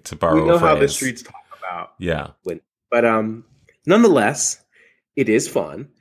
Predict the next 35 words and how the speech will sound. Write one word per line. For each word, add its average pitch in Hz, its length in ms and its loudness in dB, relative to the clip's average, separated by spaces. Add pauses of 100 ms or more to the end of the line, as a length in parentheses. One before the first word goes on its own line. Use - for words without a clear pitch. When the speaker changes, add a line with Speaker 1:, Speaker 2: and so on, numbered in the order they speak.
(160)
Speaker 1:
Yeah, 131 220 -4
Speaker 2:
And, 120 280 2
Speaker 1:
way 120 60 2
Speaker 2:
um, 113 200 0
Speaker 1:
to 107 100 -2
lean 107 280 -8
in. 85 280 -10 (560)
Speaker 2:
<laughs> 170 80 4 (1000)
But, 135 160 2
uh, 127 240 0
and 156 300 -8 (360)
Lady 131 300 4
Gaga 139 680 0 (300)
was 117 520 0
s-, - 440 -6 (220)
episode 135 400 0
one's 127 520 -2 (100)
first - 580 -4 (120)
special - 420 -10
guest. 139 500 -8
Speaker 1:
That's - 220 -12
a - 20 -12
big 82 240 -10
get. 101 300 -6 (720)
Speaker 2:
I 233 140 -2
guess 370 260 0
it's 359 140 0
a 208 60 4
big 123 260 0
get, 113 420 -2
but 180 160 0
then 196 380 0 (420)
I 185 120 -2
kinda 220 420 -6
thought 190 500 -2